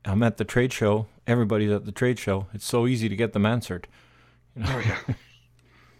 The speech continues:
Speaker 2: Yep, exactly.
Speaker 1: Yeah. So
Speaker 2: They're,
Speaker 1: are, are you
Speaker 2: everyone's
Speaker 1: going
Speaker 2: there.
Speaker 1: to,
Speaker 2: Mm-hmm.
Speaker 1: uh, I, oh, th-, yeah, another one too, the, the Q*bert. The Q*bert
Speaker 2: Oh,
Speaker 1: thing.
Speaker 2: that was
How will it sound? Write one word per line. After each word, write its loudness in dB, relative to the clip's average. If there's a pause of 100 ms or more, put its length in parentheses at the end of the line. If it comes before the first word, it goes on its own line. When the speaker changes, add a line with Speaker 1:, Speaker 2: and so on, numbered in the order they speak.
(160)
Speaker 2:
Yep, 2 (340)
exactly. 2 (220)
Speaker 1:
Yeah. -2
So 2
Speaker 2:
They're, 6
Speaker 1:
are, 8
are 4
you 4
Speaker 2:
everyone's 4
Speaker 1:
going 8
Speaker 2:
there. 6
Speaker 1:
to, 4
Speaker 2:
Mm-hmm. 4
Speaker 1:
uh, 4
I, 2
oh, 6
th-, -6
yeah, 2
another 4
one 2
too, 2
the, 2
the -4
Q*bert. 2 (720)
The -8
Q*bert 2
Speaker 2:
Oh, 6
Speaker 1:
thing. 4
Speaker 2:
that 8
was 4